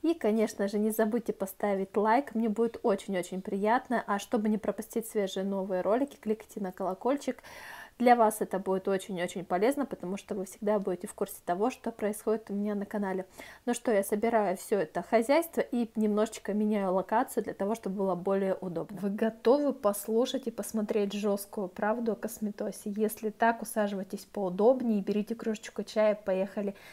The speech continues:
смотреть, что у меня закончилось. Сейчас, сменив геолокацию, присела, решила с вами именно здесь поговорить о том, что у меня закончилось. Сегодня буду жёстко, наверное, где-то местами высказываться о продукции, потому что,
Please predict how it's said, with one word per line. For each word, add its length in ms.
смотреть, 560
что 240
у 20
меня 220
закончилось. 640
Сейчас, 400
сменив 320
геолокацию, 840
присела, 480
решила 360
с 120
вами 240
именно 360
здесь 220
поговорить 600
о 100
том, 220
что 220
у 20
меня 200
закончилось. 680
Сегодня 360
буду 360
жёстко, 440
наверное, 420
где-то 260
местами 460
высказываться 720
о 40
продукции, 640
потому 400
что, 340